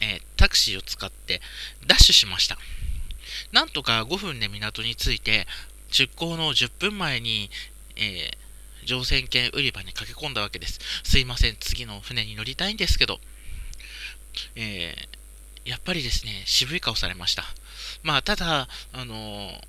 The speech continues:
自転車なり、バイクなり、車なりという、まあ、車両がついてなかったので、人間一人だけということもあって、まあ、なんとか乗せてもらって、うん、これ乗れないとね、大変なことになるんですよ。うん。ということで、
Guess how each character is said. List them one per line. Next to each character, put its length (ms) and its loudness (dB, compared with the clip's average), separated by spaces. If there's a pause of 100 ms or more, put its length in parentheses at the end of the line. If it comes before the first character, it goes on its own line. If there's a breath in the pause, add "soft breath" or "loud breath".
(260)
自 140 2
転 200 4
車 140 4
な 140 2
り、 340 4 (160)
バ 140 4
イ 80 -2
ク 100 -10
な 140 0
り、 200 0
車 380 -2
な 160 -4
り 140 -4
と 100 -4
い 220 -2
う、 40 -2 (340 loud breath)
ま 100 0
あ、 40 2
車 160 6
両 180 0
が 100 0
つ 160 8
い 80 8
て 80 -4
な 100 -4
か 120 -2
っ 40 -2
た 140 -4
の 100 -6
で、 220 4 (200 loud breath)
人 220 -4
間 200 -4
一 200 0
人 80 -2
だ 100 -4
け 120 -2
と 100 -2
い 80 -4
う 80 -6
こ 140 -6
と 100 -4
も 140 -4
あ 60 -2
っ 40 -8
て、 340 4 (120)
ま 160 -4
あ、 40 -6
な 120 -4
ん 60 -12
と 120 -6
か 100 -4
乗 120 -6
せ 120 4
て 120 -2
も 120 -6
ら 120 -2
っ 40 -6
て、 300 4 (480 loud breath)
う 40 -6
ん、 180 -6 (100)
こ 80 2
れ 100 6
乗 140 0
れ 120 2
な 120 2
い 60 2
と 100 -4
ね、 140 0
大 180 6
変 140 2
な 80 2
こ 100 -2
と 80 0
に 80 -2
な 100 2
る 120 -6
ん 20 -10
で 80 -4
す 100 -4
よ。 140 -4 (640 loud breath)
う 40 -8
ん。 280 -10 (800 loud breath)
と 120 -2
い 140 4
う 60 -2
こ 160 -2
と 140 0
で、 260 2